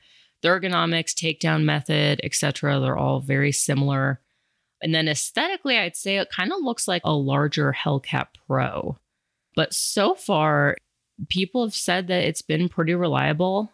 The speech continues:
The trigger's good. It has, like, a nice, clean, crisp trigger on it. M S R P is six seventy-nine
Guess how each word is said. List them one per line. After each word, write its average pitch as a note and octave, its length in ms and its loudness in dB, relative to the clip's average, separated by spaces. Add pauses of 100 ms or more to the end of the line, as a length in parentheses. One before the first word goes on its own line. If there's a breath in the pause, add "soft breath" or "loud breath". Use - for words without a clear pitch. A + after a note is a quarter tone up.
The C#3+ 120 0
trigger's D#3 440 0
good. D3+ 540 0 (560)
It D#3 100 -2
has, D3 200 0
like, D#3 140 0
a D3+ 40 0
nice, D3 240 2
clean, D#3 420 0
crisp - 480 -4
trigger E3 420 -2
on D#3 180 0
it. D#3 220 0 (300 loud breath)
M F3 120 0
S F3+ 160 -2
R D#3+ 120 2
P D#3 260 0
is C#3+ 120 0
six - 400 0
seventy-nine F3 880 0